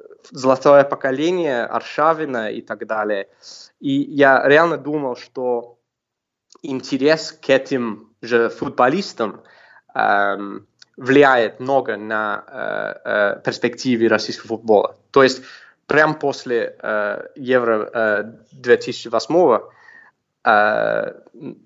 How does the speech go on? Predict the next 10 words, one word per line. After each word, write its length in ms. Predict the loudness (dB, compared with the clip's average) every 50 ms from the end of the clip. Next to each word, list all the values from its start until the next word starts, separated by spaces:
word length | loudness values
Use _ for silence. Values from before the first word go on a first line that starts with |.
| -20 -20 -20 -20 _ _ -10 -4
иностранные 920 | 0 2 2 2 0 0 -2 2 2 4 4 4 2 2 2 2 0 0
команды, 760 | -2 -2 -2 -2 0 -2 -2 -2 -2 -2 -2 -2 -2 -4 -8 _ -20 _ _ _
английские 540 | -4 -4 -2 -2 0 0 -2 -2 -4 -10 _
команды 580 | -4 -2 -2 0 0 -2 -2 -2 -2 -2 -4 -6 -12 -20 -20 -20 _ _ _ _ _ _ _ -20 _ _
покупали 800 | 0 0 0 -2 -6 0 2 4 4 4 4 2 0 -2 -6 -12 _ _ -4
несколько 720 | 2 4 4 4 4 4 4 2 4 4 4 4 4 2 0
игроков. 640 | -4 -2 2 2 2 2 4 2 2 2 0 -6 -20 _ _ _ _ _ _ _ _ _ _ _ _ _ _ _ _ _ _ _ _ -20 -18
Ну, 540 | -10 -6 -4 -2 -2 0 0 0 -2 -4 -6 -8 -14 -18 -6 0
этим 280 | 0 2 4 4 4 6
летом 600 | 6 4 4 4 0 -2 -2 -4 -10 -14 -20 -20